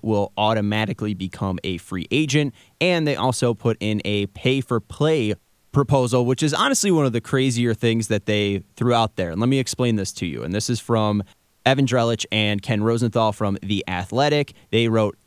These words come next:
"This time, M L B is offering to pay players based on performance, specifically on a calculation of wins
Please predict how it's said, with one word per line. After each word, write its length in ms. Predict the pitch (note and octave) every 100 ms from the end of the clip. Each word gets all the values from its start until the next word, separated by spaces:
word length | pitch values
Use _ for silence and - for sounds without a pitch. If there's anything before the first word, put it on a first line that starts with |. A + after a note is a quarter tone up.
| -
"This 180 | E3 -
time, 320 | C#3 A2 C#3 - -
M 120 | B2
L 100 | A#2+
B 160 | A2 A2+
is 100 | -
offering 400 | A2 G#2+ A2+ G#2
to 140 | A2+
pay 200 | G2+ G#2+
players 400 | G#2 A2+ G#2+ G#2+
based 320 | - G2 -
on 100 | A#2
performance, 600 | C3 G3 A2 F#2+ A#2+ - - _ -
specifically 600 | - C3+ D#3+ D#3 - C#3
on 160 | A#2
a 40 | A2
calculation 600 | - D3 C#3 A#2+ A#2 A#2
of 160 | - G2
wins 340 | F#2+ C3 E3